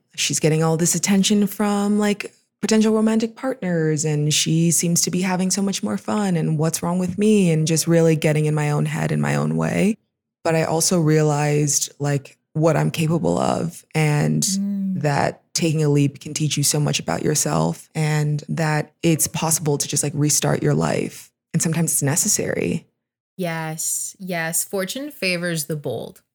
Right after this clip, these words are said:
Speaker 2: It really
Speaker 1: Mm-hmm.
Speaker 2: does. And I mean, you hit the nail on the head with that first trip. You wouldn't trade it for the world, but you can look back. And I think it's tempting in that moment to look back and,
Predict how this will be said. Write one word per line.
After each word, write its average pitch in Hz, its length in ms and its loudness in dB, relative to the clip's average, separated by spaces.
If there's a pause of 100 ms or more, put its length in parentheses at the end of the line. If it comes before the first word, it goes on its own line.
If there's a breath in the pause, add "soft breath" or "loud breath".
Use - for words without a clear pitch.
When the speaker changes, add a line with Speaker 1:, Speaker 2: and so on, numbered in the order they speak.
(160)
Speaker 2:
It 180 80 -2
really 180 300 2
Speaker 1:
Mm-hmm. 151 80 2
Speaker 2:
does. 147 480 -2 (320)
And 185 420 0
I 180 60 -2
mean, 175 200 0
you 170 500 -4 (220)
hit 202 200 -2
the 190 80 0
nail 160 260 0
on 156 200 -4
the 151 80 -4
head 156 360 -4
with 160 160 -10
that 175 200 -2
first 180 380 -4
trip. 170 240 -4
You 214 100 0
wouldn't 220 300 -2
trade 160 220 -2
it 165 100 -4
for 190 120 -4
the 151 120 -4
world, 180 580 -6
but 180 380 0
you 202 160 2
can 214 480 0
look 175 260 -6
back. 113 400 -4 (100)
And 190 120 -2
I 180 80 0
think 196 220 0
it's - 200 0
tempting 170 800 -6 (120)
in 190 160 2
that 170 180 0
moment 170 280 0
to 175 80 -4
look 160 200 -6
back 156 340 -6
and, 160 240 -10